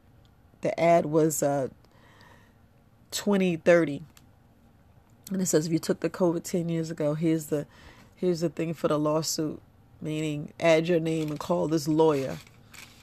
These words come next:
because they got trillion dollars about the covid nineteen virus if you took it. Just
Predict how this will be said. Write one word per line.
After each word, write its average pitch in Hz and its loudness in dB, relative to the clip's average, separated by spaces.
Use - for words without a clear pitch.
because 151 -2
they 165 4
got 160 0
trillion 165 0
dollars 156 -4
about 165 -2
the 160 -4
covid 170 0
nineteen 175 -8
virus - -6
if - -12
you 170 -6
took - -8
it. - -10
Just - -12